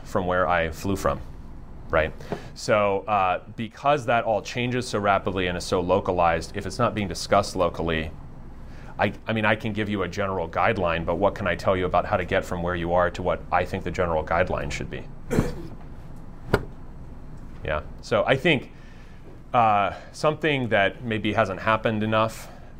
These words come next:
uh, really, it's either gonna happen or we are gonna fall apart, is we have to accept responsibility for our own theology. If we don't do it and it doesn't happen locally, then it's just not gonna happen. It, it really doesn't,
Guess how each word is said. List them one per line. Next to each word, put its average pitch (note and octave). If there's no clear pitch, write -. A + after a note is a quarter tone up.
uh, F#2
really, G#2+
it's G#2+
either A#2+
gonna G2+
happen F#2+
or F2+
we F#2
are F#2
gonna F2
fall E2+
apart, E2+
is F#2
we G#2
have G#2
to G#2
accept F#2
responsibility E2+
for E2+
our E2+
own E2
theology. D2
If -
we A#2+
don't A2
do G2
it C#3+
and F#2
it F#2
doesn't F#2
happen F2+
locally, F2
then D#2+
it's G#2
just G2+
not E2+
gonna D#2+
happen. D#2
It, F#2
it F#2
really G2
doesn't, D#2